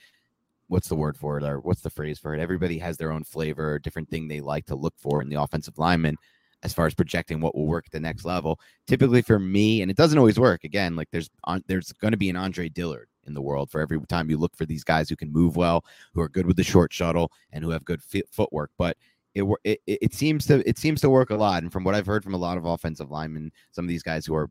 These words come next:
who are big on Twitter, is that the f-, the feet are the most important thing you look for with an offensive lineman.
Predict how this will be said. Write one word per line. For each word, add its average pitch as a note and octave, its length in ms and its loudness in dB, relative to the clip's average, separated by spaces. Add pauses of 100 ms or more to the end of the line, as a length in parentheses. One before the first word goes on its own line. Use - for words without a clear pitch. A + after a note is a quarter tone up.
who D#2+ 80 -4
are D#2+ 60 0
big D#2+ 240 -2
on D2+ 120 -2
Twitter, D#2 300 2
is C#2+ 200 -2
that - 180 -10
the D#2 80 -6
f-, - 240 -6
the F#2 80 -2
feet G#2 300 2
are E2 80 0
the D#2+ 80 -2
most D#2 240 -2
important D2 360 -8
thing D2 200 -10
you C#2 100 -8
look C#2+ 160 -6
for C#2 180 -8
with C#2 160 -6
an B1+ 60 -16
offensive C2+ 400 -12
lineman. C#2 320 -10